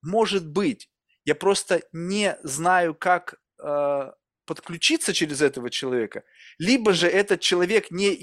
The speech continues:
идёт в вот этом потоковом вещании, а от-, отбрасывается от меня заготовками,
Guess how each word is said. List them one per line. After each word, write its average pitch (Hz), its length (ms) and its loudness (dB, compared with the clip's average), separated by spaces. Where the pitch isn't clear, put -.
идёт 180 400 2
в 160 280 -2
вот 151 180 -4
этом 170 240 -4
потоковом 160 640 -2
вещании, 196 640 -2
а 151 140 2
от-, - 320 -10
отбрасывается 160 840 -2
от - 100 -20
меня 165 220 2
заготовками, 147 800 0